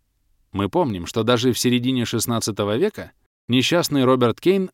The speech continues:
вызвал гнев пуританских церковных властей именно из-за рода своих занятий.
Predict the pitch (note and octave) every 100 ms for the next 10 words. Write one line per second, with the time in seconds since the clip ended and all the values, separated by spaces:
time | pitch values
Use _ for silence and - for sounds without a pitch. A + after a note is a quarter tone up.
0 | - C3+ D3+ C3+ C3 A2+ C3+ C3 - A#2+
1 | A2+ B2+ - A2+ - A#2 G2+ B2 A2+ -
2 | G2+ G2 - G3+ G3+ _ _ G3 G#3+ G3
3 | F#3+ F#3+ F3 C#3+ C3+ B2+ C3+ C#3+ - A2
4 | G2+ G2 G#2+ G#2+ F2 B1 -